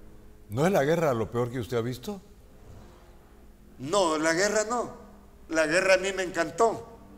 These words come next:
Speaker 1: Bárbaro, no.
Speaker 2: Y la disfruté. Ah,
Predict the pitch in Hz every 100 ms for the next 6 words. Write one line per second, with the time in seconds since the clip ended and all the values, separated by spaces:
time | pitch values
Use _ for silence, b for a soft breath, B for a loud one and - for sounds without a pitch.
0 | - 104 104 98 - - 78 107 110 180
1 | 170 170 156 147 139 233 233 165 - -
2 | - - - - - - - - - -
3 | - - - - - - - - -